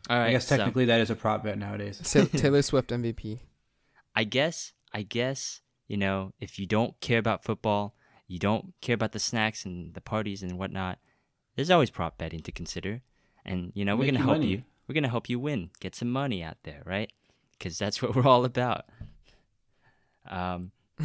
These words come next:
Speaker 1: yeah,
Speaker 3: <laughs>
Speaker 1: that's what we've become. <laughs>
Speaker 3: That's at least Matt and G become. I'm still holding strong.
Speaker 2: What do you mean, Matt and G, dude? You're a fucking making predictions today, too.
Speaker 3: Yeah, but I'm not.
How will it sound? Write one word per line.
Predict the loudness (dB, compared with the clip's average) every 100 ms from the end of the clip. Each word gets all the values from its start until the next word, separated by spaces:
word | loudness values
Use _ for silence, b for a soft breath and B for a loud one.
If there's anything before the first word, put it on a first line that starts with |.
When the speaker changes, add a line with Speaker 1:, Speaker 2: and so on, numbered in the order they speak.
| -2
Speaker 1:
yeah, | 2 2 2
Speaker 3:
<laughs> | -2
Speaker 1:
that's | -2 2
what | 2
we've | 0
become. | -2 -2 0 0 -2 -10 _ -8
<laughs> | -6 2 4 4 -4 -18 -4
Speaker 3:
That's | -2 0
at | -2 0
least | -2 -4 -10 _ _ _ _ -4
Matt | 0 2
and | 0
G | -4 -6
become. | -8 -10 -8 -8 -10
I'm | -8 -8
still | -6 -6
holding | -4 -6
strong. | -10 -10 -10 -12 -20 _ _ _ _ _ _ _ _ _ _ _ _ _ -20 -16
Speaker 2:
What | -6
do |
you | -2
mean, | 0 2
Matt | 2 0
and | -4 -4
G, | -4 -4 -4
dude? | -4 -6 -4
You're | -2 -2 -2
a |
fucking | -2 -4 -2 -2 -2 -2 -4
making | -4 -6 -6
predictions | -6 -6 -8 -8
today, | -6 -8
too. | -6 -6 -6 -8 -8
Speaker 3:
Yeah, | -4 -4
but | -2
I'm | -4
not. | -4 -6